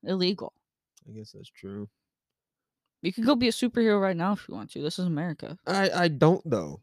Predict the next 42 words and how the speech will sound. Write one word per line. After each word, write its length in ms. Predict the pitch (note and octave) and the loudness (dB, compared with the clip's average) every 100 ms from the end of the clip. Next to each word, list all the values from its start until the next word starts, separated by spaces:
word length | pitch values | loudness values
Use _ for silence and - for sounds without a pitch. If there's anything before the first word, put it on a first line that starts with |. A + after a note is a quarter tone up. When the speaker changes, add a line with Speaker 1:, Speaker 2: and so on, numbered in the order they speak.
| - | -4
Speaker 2:
I 80 | |
don't 220 | C3+ F3+ D3+ | 0 2 4
have 140 | B2+ | 2
the 60 | G#2+ | 0
money 300 | G2 F#2+ G2 | -2 -4 -6
for 160 | F#2+ | -6
that. 160 | F2 G2 | -2 2
Speaker 1:
Not 180 | C#4 B3+ | 2 2
you, 320 | D4+ F4+ D#4 | 2 0 0
the 80 | B3+ | -2
listener, 480 | C#4 D#4+ - D#4+ | -4 -6 -6 -4
baby. 400 | G#3+ A3+ D4 E4 - | -2 -4 -6 -8 -10
Speaker 2:
<laughs> 60 | - - - - - - - - - - - - - - - - - - - - B5 _ _ _ - - - - - _ _ _ _ _ _ - | -12 -12 -16 -16 -12 -10 -10 -10 -8 -8 -10 -10 -10 -10 -10 -12 -14 -14 -16 -18 _ _ _ _ -18 -16 -14 -14 -16 _ _ _ _ _ _ 4
Yes, 260 | F3 C#3 D#3 | 6 8 8
you 240 | F#3 C4+ | 10 10
too 460 | - B3 A#3+ D#3 A#2+ | 10 10 12 12 10
can 180 | C#3+ | 4
be 160 | C#3 D3+ | 8 8
a 20 | |
superhero 720 | C3 - F#3+ D3 C#3 C3 B2+ | 8 4 4 6 8 8 8
today. 600 | B2 A2+ C3+ C3+ F#2 C2+ - _ _ | 2 2 4 4 2 -4 -12 _ _
Speaker 1:
We're 140 | F#3 G#3+ | 0 6
not 200 | C#4+ - | 6 6
endorsing 520 | G#3 D#3+ A#3+ - C3+ | 2 2 0 -4 -8
it 100 | D3+ | -6
or 100 | C#3+ | -6
recommending 600 | D3 E3+ D3 G#3+ A3 C3+ | -6 -6 -4 -4 -4 -6
it, 180 | D#3+ G3 | -8 0
but, 80 | E3 | 6
Speaker 2:
Being 280 | E3 D#3 | 8 8
Speaker 1:
like, 120 | D#3 E3+ | 6 6
Speaker 2:
armed 280 | F#3 F3+ | 6 6
with 140 | E3 D3+ | 2 2
a 60 | |
baton, 540 | C3 A#2+ D#3 E3+ C#3+ A#2 | 2 0 0 0 2 0
Speaker 1:
you 80 | C3 | -2
Speaker 2:
pepper 220 | F3 F3 | 0 0
Speaker 1:
could. 140 | A3 | 0
Speaker 2:
spray, 380 | G3+ F#3+ F3+ F3 | 4 4 4 2
and 300 | C#3+ C3 B2 | 0 -2 -2
handcuffs. 600 | C3+ D3+ B2 B2+ F#2 - | -2 -4 -4 -6 -6 -4
Also, 500 | C#3+ F#3 - E3 C#3 | 0 0 2 2 2